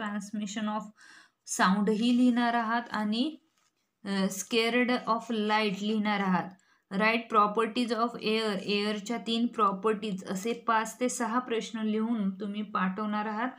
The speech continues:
And properties of जो वॉटर आहे तो आपण पुढच्या तासाला बघूया.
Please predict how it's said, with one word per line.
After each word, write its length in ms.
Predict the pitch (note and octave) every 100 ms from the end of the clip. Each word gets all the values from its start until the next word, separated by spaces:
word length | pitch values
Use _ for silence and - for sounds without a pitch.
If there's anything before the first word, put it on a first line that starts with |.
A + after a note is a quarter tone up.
| - - _ -
And 120 | F#3
properties 640 | F#3+ G#3 G3+ A#3+ B3 C4+ B3
of 300 | A#3 A#3 G3+
जो 180 | G#3+ G3+
वॉटर 420 | G3 F#3+ G3 B3
आहे 260 | A#3+ G#3+ F#3+ F3+ - - - G#3+
तो 40 |
आपण 400 | G3+ G3+ G#3 G#3+
पुढच्या 420 | - A3 F#3+ A#3
तासाला 540 | G#3+ G3+ G3 G3 A3+ F4 - -
बघूया. 460 | F#3+ F3 - -